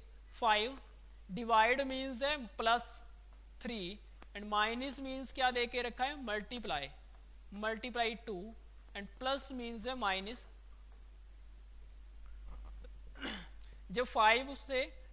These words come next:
टेन को divide करेंगे तो आपके पास आएगा टू, थ्री की multiply करेंगे टू से तो आपके पास आएगा six minus three, Eight minus, एट माइनस थ्री करेंगे तो रिजल्ट आएगा आपके पास फ़ाइव, यानी कि ऑप्शन नंबर बी इस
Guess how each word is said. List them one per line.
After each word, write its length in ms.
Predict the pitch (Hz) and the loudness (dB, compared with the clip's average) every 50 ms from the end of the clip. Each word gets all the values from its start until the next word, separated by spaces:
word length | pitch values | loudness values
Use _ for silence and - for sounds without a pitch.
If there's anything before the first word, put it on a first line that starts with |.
| - - | -6 0
टेन 220 | - 233 233 240 254 | 2 4 4 4 2
को 160 | - 277 262 | 2 4 4
divide 400 | 262 262 247 240 233 233 240 240 | 4 4 6 8 8 8 8 6
करेंगे 320 | 233 233 196 175 165 165 | 2 0 0 -2 -2 -4
तो 120 | 165 - 196 | -4 0 2
आपके 300 | 196 202 202 - 247 226 | 2 2 0 -2 -4 -2
पास 260 | - 233 220 220 214 | 0 2 2 2 2
आएगा 260 | 220 214 208 214 226 214 - - | 0 0 0 0 0 -2 -2 -4
टू, 100 | 240 208 143 131 - - - - - - - - - - - | -8 -8 -8 -8 -12 -14 -16 -16 -16 -16 -16 -16 -16 -12 -8
थ्री 180 | - 233 233 254 | -6 -4 -4 -4
की 120 | 226 269 | -4 -4
multiply 520 | 262 254 254 247 - 262 233 247 247 240 240 | -2 0 0 0 -2 -2 0 2 2 2 2
करेंगे 380 | 240 247 240 233 240 247 247 240 - | 2 2 0 0 0 0 -2 -2 -4
टू 200 | - 233 233 247 | -4 -6 -6 -4
से 160 | 233 - 254 233 | -4 -4 -6 -4
तो 100 | 226 226 | -2 0
आपके 280 | 220 214 214 - 240 214 | 0 0 -2 -4 -6 -4
पास 260 | 220 214 208 196 214 | -2 -2 -2 -2 -2
आएगा 240 | 208 202 190 196 190 | -2 -2 -2 -2 -4
six 380 | - - 247 254 - - - 220 | -4 -6 -8 -8 -8 -8 -10 -8
minus 420 | 190 180 180 180 180 190 185 - - | -6 -4 -4 -4 -6 -8 -10 -10 -8
three, 160 | - 196 185 220 233 - - - - - - - - - - - | -8 -6 -6 -8 -8 -12 -16 -16 -16 -16 -16 -16 -16 -10 -4 2
Eight 260 | 214 214 233 247 240 | 4 6 6 6 4
minus, 600 | 254 254 240 233 240 247 254 262 269 - - - - - - - - - - - - - - - - - - - - - | 4 4 4 4 4 2 -2 -4 -4 -6 -8 -10 -10 -12 -14 -16 -16 -16 -14 -14 -14 -14 -14 -14 -14 -14 -14 -10 -4 0
एट 280 | 208 208 220 240 233 262 | 4 4 4 4 4 2
माइनस 460 | 247 240 226 226 226 247 269 269 - - - - - | 0 0 0 0 0 -2 -2 -4 -6 -8 -10 -10 -8
थ्री 260 | - 254 240 254 269 | -4 -4 -2 -2 -2
करेंगे 440 | 247 - 180 190 180 170 165 160 156 - - - - - | 0 0 0 0 0 -2 -4 -4 -6 -8 -10 -14 -12 -8
तो 60 | - 202 | -6 -4
रिजल्ट 460 | 202 208 202 202 220 214 214 202 220 | -4 -2 0 2 2 2 2 2 2
आएगा 300 | 208 196 190 190 190 190 | 2 2 2 2 2 2
आपके 220 | 190 185 - 196 | 2 0 -2 -6
पास 280 | - 196 208 214 - - - | -4 -4 -4 -4 -6 -8 -6
फ़ाइव, 280 | 190 147 139 135 - - - - - - - - | -4 -4 -4 -6 -8 -12 -14 -14 -14 -14 -12 -8
यानी 260 | 190 185 190 196 208 208 | -4 -2 -2 -2 -2 -4
कि 120 | - 233 - - | -6 -6 -6 -4
ऑप्शन 380 | 208 208 202 - - - 226 | -4 -4 -4 -6 -8 -6 -6
नंबर 260 | 226 233 226 233 226 214 | -6 -4 -4 -4 -4 -4
बी 220 | 180 185 208 214 | -4 -6 -6 -6
इस 120 | 226 202 | -6 -8